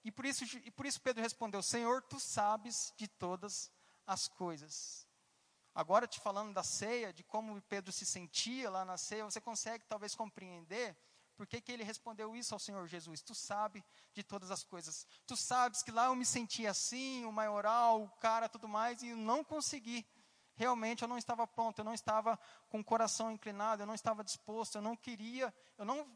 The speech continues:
consegui fazer nem o que eu queria." E Jesus disse:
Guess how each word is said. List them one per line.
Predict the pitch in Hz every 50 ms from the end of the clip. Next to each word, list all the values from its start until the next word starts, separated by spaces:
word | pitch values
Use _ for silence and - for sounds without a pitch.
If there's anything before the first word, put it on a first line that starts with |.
| - - - -
consegui | - 240 233 - 226 214 269
fazer | - - 247 247 233 214 240 247
nem | 240 226 240 285 339
o | 349 311
que | - 311
eu | 302 269
queria." | - - 269 247 202 196 170 151 143 139 139 _ _ _ _ _ _ _ _ _ _ _ _ _ _ _ _ _ _ _ _ _ _ _ _ _ _ -
E | - 190
Jesus | 180 214 220 190 233 220 185
disse: | 175 175 170 156 143 - - - - -